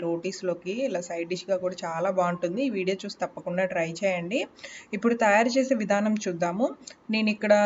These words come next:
చుక్క కూర వచ్చి ఒక మూడు కట్టలు తీసుకున్నానండి, మీడియం సైజువి.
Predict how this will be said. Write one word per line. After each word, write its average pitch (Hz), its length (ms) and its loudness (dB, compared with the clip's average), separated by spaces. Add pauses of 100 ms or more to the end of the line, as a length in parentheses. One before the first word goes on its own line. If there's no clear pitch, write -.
(140)
చుక్క 208 240 -6
కూర 233 220 2
వచ్చి - 180 2
ఒక 240 200 0
మూడు 196 240 2
కట్టలు 196 360 -2
తీసుకున్నానండి, 175 680 -2 (100)
మీడియం 190 280 2 (100)
సైజువి. 170 420 -2